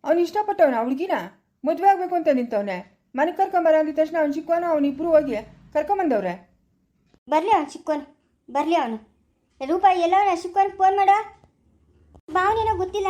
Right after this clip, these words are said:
Speaker 2: ರುದ್ರ ಮಾತ್ರ ಬರ್ತೀನಿ ಅಂತ ಹೇಳಿದ್ರು ಅತ್ತೆ, ಫೋನ್ ಮಾಡಿದ್ದೆ. ಬರ್ಲಿ ಅವ್ನು, ಬರ್ಲಿ, ಸರಿಯಾಗಿ ಹೇಳ್ತೀನಿ.
Speaker 1: ಏಯ್, ನೀನ್ ಹೇಳೋದು ಬೇಡ, ಕೇಳೋದು ಬೇಡ. ಅವ್ನು ಎಲ್ಲವನ ಅವ್ರಿಬ್ರನ್ನೂ ಹುಡುಕ್ತಾನೆ, ಹುಡುಕ್ಬಿಟ್ಟು ಒಡವೆ ತಂದು ನಿಂಗೆ ಕೊಟ್ಬಿಡ್ತಾನೆ. ಅವ್ನು ಆ ಹುಡ್ಗಿನ ಮದ್ವೆ ಆತಾನೆ.
Speaker 2: ಮಾರ ಹೆಂಗೆ ಆಗ್ಲಿ ಬಿಡು,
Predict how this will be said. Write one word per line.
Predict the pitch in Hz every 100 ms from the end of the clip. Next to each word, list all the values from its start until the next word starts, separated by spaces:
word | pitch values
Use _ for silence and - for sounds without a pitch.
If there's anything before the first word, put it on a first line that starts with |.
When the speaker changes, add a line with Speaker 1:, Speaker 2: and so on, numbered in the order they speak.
| 392
Speaker 2:
ರುದ್ರ | 392 370 403
ಮಾತ್ರ | 415 370 370
ಬರ್ತೀನಿ | 330 330 370
ಅಂತ | 359 330
ಹೇಳಿದ್ರು | 311 285 285 285 294
ಅತ್ತೆ, | 285 302
ಫೋನ್ | 302 330 330
ಮಾಡಿದ್ದೆ. | 302 294 285 302 - _ _ _ _ _ - 240
ಬರ್ಲಿ | 254 262
ಅವ್ನು, | 269 262 - _ _ _
ಬರ್ಲಿ, | 240 269 339
ಸರಿಯಾಗಿ | 330 277 302 311
ಹೇಳ್ತೀನಿ. | 285 285 254 233 _ - -
Speaker 1:
ಏಯ್, | 302 311
ನೀನ್ | 285
ಹೇಳೋದು | 277 302 302
ಬೇಡ, | 294 302 285
ಕೇಳೋದು | 285 294 294
ಬೇಡ. | 277 302
ಅವ್ನು | 269 254
ಎಲ್ಲವನ | 254 277 294 269 294 254
ಅವ್ರಿಬ್ರನ್ನೂ | 233 240 262 285
ಹುಡುಕ್ತಾನೆ, | 277 269 - 311 254 - _ _ _
ಹುಡುಕ್ಬಿಟ್ಟು | 269 262 302 302
ಒಡವೆ | 254 254 294
ತಂದು | 302
ನಿಂಗೆ | 277 262
ಕೊಟ್ಬಿಡ್ತಾನೆ. | 262 262 294 277 214 - _ -
ಅವ್ನು | 226 247
ಆ |
ಹುಡ್ಗಿನ | 240 247 285
ಮದ್ವೆ | 240 240
ಆತಾನೆ. | 254 254 214 180 _ -
Speaker 2:
ಮಾರ | 320 339
ಹೆಂಗೆ | 349 339
ಆಗ್ಲಿ | 311 269 269
ಬಿಡು, | 247